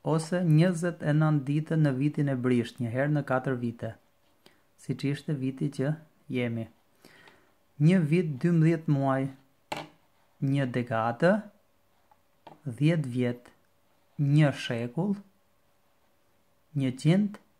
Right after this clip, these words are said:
vjet dhe një mijë vjeçar, një mijë vjet. Kalojmë tek dy llojet e orave. Ne masim orën me dy lloj orësh, ora analoge,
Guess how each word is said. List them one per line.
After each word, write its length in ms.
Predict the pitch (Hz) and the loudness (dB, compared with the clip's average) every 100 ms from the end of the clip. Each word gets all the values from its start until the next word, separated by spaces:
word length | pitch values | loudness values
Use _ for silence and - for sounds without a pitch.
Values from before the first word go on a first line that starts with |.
| _ 127 | _ -6
vjet 440 | 135 127 127 - _ _ | 0 0 -2 -12 _ _
dhe 220 | 123 127 139 | -6 0 4
një 220 | 175 185 | 6 6
mijë 300 | 165 143 123 | 6 4 2
vjeçar, 640 | 120 117 - 120 127 175 214 - _ _ | 0 -2 0 4 4 4 0 -10 _ _
një 180 | 135 127 | -6 -2
mijë 380 | 127 147 175 202 202 - | 2 4 4 2 -2 -14
vjet. 460 | - 117 107 - - _ _ _ _ _ _ _ _ _ _ _ _ _ _ - _ _ _ - - - | -10 -8 -8 -10 -20 _ _ _ _ _ _ _ _ _ _ _ _ _ _ -20 _ _ _ -20 -20 -4
Kalojmë 440 | 139 156 202 202 | 2 4 6 4
tek 200 | 185 190 | 2 -2
dy 200 | 135 175 | 0 2
llojet 380 | 180 165 175 160 | 4 4 4 2
e 80 | 127 | 2
orave. 460 | 117 113 110 107 - _ _ | 2 0 -2 -6 -10 _ _
Ne 240 | 147 165 170 | 0 0 2
masim 540 | 151 143 147 170 156 | 0 0 -4 -2 -2
orën 300 | 123 127 175 185 _ _ - - _ _ _ _ | 0 -2 -2 -6 _ _ -18 -18 _ _ _ _
me 100 | 135 | -6
dy 160 | 127 175 | -2 -2
lloj 240 | 165 147 | 2 2
orësh, 380 | 123 117 117 - - _ - | 4 2 0 -6 -18 _ 0
ora 380 | 160 147 120 110 - _ _ _ _ _ _ | 4 6 4 2 -4 _ _ _ _ _ _
analoge, 760 | 135 127 117 107 104 107 117 | 0 2 0 -2 -4 -4 -2